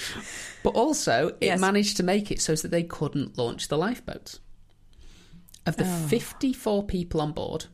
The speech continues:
Speaker 2: Yeah.
Speaker 1: only two survived, and they only made it to land after five hours in the sea. Ironically, at a place called Lockhart Gorge.
Speaker 2: Yeah.
Speaker 1: Presumably the place that the now ex-ship was named after.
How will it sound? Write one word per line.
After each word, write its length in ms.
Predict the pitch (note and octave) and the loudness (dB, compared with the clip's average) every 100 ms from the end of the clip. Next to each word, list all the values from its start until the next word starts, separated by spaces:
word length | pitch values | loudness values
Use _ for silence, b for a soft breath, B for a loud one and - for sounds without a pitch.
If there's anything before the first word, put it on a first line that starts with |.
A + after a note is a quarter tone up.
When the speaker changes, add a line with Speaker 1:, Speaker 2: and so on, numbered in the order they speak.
| - | -10
Speaker 2:
Yeah. 260 | - F3+ F3 D#3+ | -4 -2 -2 -2
Speaker 1:
only 240 | C3 C#3 | 0 -2
two 200 | - - | -2 -4
survived, 500 | - D3 C#3 B2+ - B B B - - | -2 0 0 -2 -6 B B B -16 -2
and 160 | D#3+ D#3 | 0 4
they 200 | F#3+ F#3+ | 4 4
only 160 | D3 | 4
made 200 | C#3 C3 | 2 2
it 100 | A#2+ | -2
to 120 | - D3+ | 0 0
land 320 | A#2+ C3 B2+ - | 2 0 -2 -6
after 240 | D3+ - | -4 -4
five 520 | - - D3+ D3 D3+ - | -4 -2 0 2 0 -2
hours 360 | D3 B2 C3+ C3+ | -2 0 -2 -2
in 100 | C3 | -2
the 80 | |
sea. 360 | C3+ - C3 - - - - - - B B B - | 0 0 -2 -4 -16 -20 -20 -20 -20 B B B 0
Ironically, 600 | F3 A3 A4 - D3 E3 - | 2 2 0 0 0 0 2
at 140 | - | 0
a 40 | G#3 | 2
place 280 | C4 D#4 | 2 4
called 360 | - E3+ D3+ - - | 4 4 2 -4 -2
Lockhart 540 | F3+ A3 G#3 A3+ A3 A3 | 0 0 0 0 0 0
Gorge. 480 | B3 E4+ - - - - - - - - - - - - - B B B - | 0 0 -4 -8 -14 -20 -20 -20 -20 -20 -20 -20 -20 -20 -20 B B B 0
Speaker 2:
Yeah. 80 | F3+ | 2
Speaker 1:
Presumably 580 | F3+ B3 A3+ D#3 D3+ | 4 6 4 4 2
the 80 | F#3+ | 2
place 400 | - G3 G#3 A3 | 0 2 2 2
that 140 | - E3 | 0 2
the 180 | C#3 C#3 | 0 0
now 260 | E3 C#3+ C#3+ | 0 2 2
ex-ship 600 | F#3 F3 - A#2+ - - | 0 0 0 2 0 -2
was 140 | E3+ | 0
named 240 | G3 C4 A#3+ | 0 0 -2
after. 260 | - D#3 | -4 -6